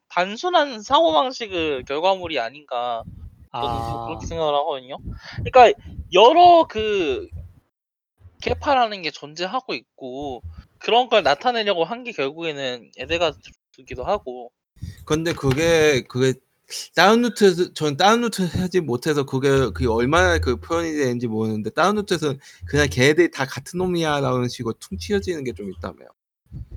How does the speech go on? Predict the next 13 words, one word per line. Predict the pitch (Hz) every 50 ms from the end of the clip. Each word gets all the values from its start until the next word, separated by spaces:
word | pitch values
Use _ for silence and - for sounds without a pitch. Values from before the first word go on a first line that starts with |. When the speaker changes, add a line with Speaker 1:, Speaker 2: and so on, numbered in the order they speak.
| - - - - - - - _ - - - - - - - - - _ _ _ - - - _ _ - - _ _ - - - - - -
Speaker 1:
근데 | - 240 254 240 202 - - - - - - - - - - - - - -
게임 | - 415 440 494 466
중간에서 | - - - 175 196 247 302 285 254 240
이미 | 185 196 202 208 202 175 156
염제가 | 135 151 170 190 214 269 262 214 180 170 175 175 175 151 123 113 110 104 - _ _ _ -
Speaker 3:
네. | 104 104 101 101 95 92 95 92 - - - _ _ _ _ _ _ _ - - _ _ - 120 _
Speaker 1:
어, | - - 156 156 151 - - 160
염저가 | 160 170 196 202 247 254 240 233 247
하는 | 254 277 262 220 170 147
이야기를 | 151 165 190 190 185 170
통해서 | - - 208 208 107 202 - 147 135 139 147 143 131 123 117 113 - -
그 | - 139 139 135 135 127 123 123 110
뭐지? | - 120 120 - 143 156 165 170 180